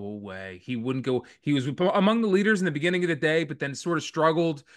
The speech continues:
I think, at the end of round three, and then most of his way through round four. And then just at the end, man, this guy just birdied and birdied and birdied and came back and fucked me. I mean, and he just absolutely obliterated me. Um,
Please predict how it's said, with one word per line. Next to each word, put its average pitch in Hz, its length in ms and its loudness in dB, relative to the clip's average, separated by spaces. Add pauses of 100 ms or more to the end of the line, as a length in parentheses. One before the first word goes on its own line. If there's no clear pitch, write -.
(200)
I 135 120 2
think, 139 200 -2
at 139 80 -8
the 131 140 -4
end 151 160 -2
of 127 140 -6
round 147 260 0
three, 151 640 0
and 135 120 -6
then 120 140 -2
most 143 320 -4
of 135 60 -8
his 123 140 -8
way 135 200 2
through 127 300 -4
round 127 340 0
four. 151 400 0 (240)
And 143 180 -2
then 139 140 0
just 131 180 -6
at 127 120 -4
the 117 160 -2
end, 120 260 0
man, 110 220 -2
this 120 160 -6
guy 123 240 0
just 123 260 -8 (400)
birdied 123 560 -4
and 110 200 -8 (120)
birdied 120 560 -2
and 104 200 -8 (100)
birdied 120 520 -2
and 95 200 -14
came 135 260 -8
back 117 320 -4 (300)
and 90 200 -18 (200)
fucked - 340 -16
me. 85 260 -20 (360)
I 139 60 -8
mean, 123 180 -4
and 117 160 -2
he 131 120 -4
just 117 200 -8
absolutely 113 500 -2
obliterated 117 540 2
me. 98 160 -6 (340)
Um, 135 680 2